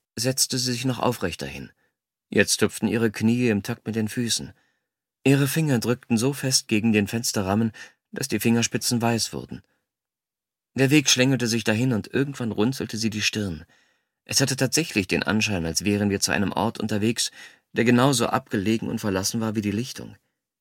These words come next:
Zwischen ihren Augenbrauen bildete sich die kleine Sorgenfalte. Ich streckte einen Arm aus und streichelte ihre Schulter, und sie lächelte mir nervös zu, bevor sie sich wieder zum Fenster drehte. Schließlich führte der Weg durch ein letztes Stück Wald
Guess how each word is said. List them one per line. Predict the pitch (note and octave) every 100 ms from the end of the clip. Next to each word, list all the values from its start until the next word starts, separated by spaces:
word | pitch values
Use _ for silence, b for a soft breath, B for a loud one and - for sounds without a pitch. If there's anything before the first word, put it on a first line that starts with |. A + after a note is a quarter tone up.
| _ _ _ _ _ _ _ B B
Zwischen | - C#3 E3
ihren | D3+ -
Augenbrauen | - B2+ C#3 C3 C3+ C#3 B2+
bildete | B2+ C3+ A#2+
sich | A#2+
die | - A2
kleine | B2+ B2
Sorgenfalte. | A2+ A#2 A2 F2+ - C#2+ - - _ _ _ _ _ _ _ _ _ _ _
Ich | B2+ C3
streckte | D3 D#3 -
einen | C#3 B2
Arm | - G#2 A#2+
aus | - C3+ -
und | -
streichelte | - - G#2 G#2+ G#2+
ihre | G#2 G#2
Schulter, | G2 A#2+ A#2 F2+ E2 _ _ _ _ _ _
und | - B2+
sie | E3+
lächelte | D3+ C#3+ C#3 C3
mir | B2+
nervös | A#2+ A#2 A#2 -
zu, | - A#2+ F2+ - _ _
bevor | E2 - F#2
sie | E2 D#2
sich | E2+ F#2
wieder | G2+ G2
zum | - F2+
Fenster | G#2 G#2 -
drehte. | D2+ D#2 D2+ C#2+ - b b _ _ _ _ _ _
Schließlich | - C#3+ C3 C#3+ C#3
führte | D#3 D3
der | C3+ G#2
Weg | B2+ C3+
durch | - -
ein | A#2 A2
letztes | A2 - G#2+
Stück | - G#2+ G2
Wald | G2 A#2